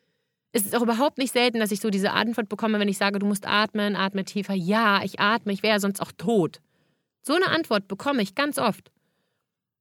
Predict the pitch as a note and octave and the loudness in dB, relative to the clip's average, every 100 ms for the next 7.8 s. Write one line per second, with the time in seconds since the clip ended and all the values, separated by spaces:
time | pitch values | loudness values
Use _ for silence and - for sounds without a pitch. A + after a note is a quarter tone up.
0 | _ F#3+ A3 G3+ G#3 F#3+ F#3+ G3 - _ | _ -8 -4 -4 -4 -2 -2 -4 -10 _
1 | _ G#3+ G#3+ D#4 D#4 - B3+ A#3+ D#3+ - | _ -6 0 0 0 0 2 2 0 -4
2 | - _ _ _ _ _ _ _ _ _ | -14 _ _ _ _ _ _ _ _ _
3 | _ G#3 G3 - C4 F#4 - C4 B3 - | _ -2 -2 0 0 0 -2 -2 -2 -4
4 | G3+ B3+ - - E3+ E3+ G3+ C#4+ _ - | -2 -2 -4 -2 -2 0 -4 -6 _ -8
5 | F#3+ G#3 F#3+ F#3 F#3+ - B3 C4+ G3 F3 | -6 0 0 0 -4 0 2 4 2 -2
6 | E3 G3 G#3 G3+ E3 D3 D3+ A3 C#4+ D4+ | 0 4 4 2 -2 -4 -4 -2 -2 0
7 | D4+ D4 A3 G#3 G#3 D#3+ C#3+ - | -2 0 0 0 -2 -6 -6 -10